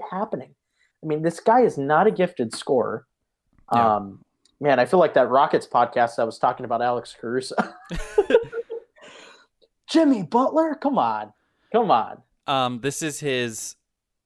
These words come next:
Speaker 2: I don't know how reliable of a stat game score is on Basketball Reference. I don't know if you're familiar with the stat. But
Speaker 1: I
Speaker 2: ac-
Speaker 1: am not.
Speaker 2: But according to the game score stat,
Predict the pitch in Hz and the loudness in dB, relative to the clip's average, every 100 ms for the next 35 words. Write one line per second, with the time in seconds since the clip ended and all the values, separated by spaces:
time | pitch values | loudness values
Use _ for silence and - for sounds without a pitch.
0 | - 131 165 175 156 139 123 117 117 110 | -6 -2 -2 -2 -2 -2 -4 -2 -2 0
1 | 110 110 113 101 - 107 110 110 104 110 | 0 -2 -4 -6 -4 -4 -4 -8 -8 -8
2 | 120 - 131 135 151 156 113 107 104 - | -8 -4 -2 -2 -4 -6 -8 -6 -8 -8
3 | - 104 101 101 123 127 104 110 101 110 | -6 -6 -6 -8 -10 -10 -8 -8 -8 -10
4 | 104 104 101 101 107 113 127 - 135 147 | -12 -12 -12 -8 -6 -8 -8 -6 -6 -6
5 | _ _ _ _ _ _ - 131 120 123 | _ _ _ _ _ _ -6 -6 -4 -8
6 | 120 117 113 104 _ _ - 127 123 175 | -10 -10 -10 -10 _ _ -4 -2 0 0
7 | 160 160 160 139 127 120 131 151 151 - | 0 -2 -6 -4 -4 -2 -2 -2 -8 -8
8 | 147 131 123 - - 139 127 95 | -4 -4 -4 -8 -8 -4 -4 -4